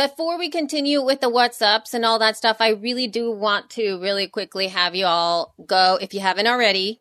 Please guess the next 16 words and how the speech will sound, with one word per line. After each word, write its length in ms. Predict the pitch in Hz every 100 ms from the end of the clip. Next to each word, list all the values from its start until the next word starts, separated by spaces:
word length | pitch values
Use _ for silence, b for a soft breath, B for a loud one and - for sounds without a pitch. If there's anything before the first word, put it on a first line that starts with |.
| _
because 380 | 202 196 190 190
it's 100 | -
happening, 600 | 185 185 220 220 233 247 208
I 80 | 196
think, 420 | 220 285 381 -
when 260 | 202 214 202
we 100 | 196
release 400 | 180 170 185 -
this 200 | 247 269
episode, 840 | 208 202 196 190 170 170 185 226 -
all 360 | 160 170 175 175
the, 120 | 175 -
tomorrow, 580 | 190 165 151 139 139 196
the 140 | 160
day 220 | 180 165 151
after, 720 | 135 139 - 135 123 185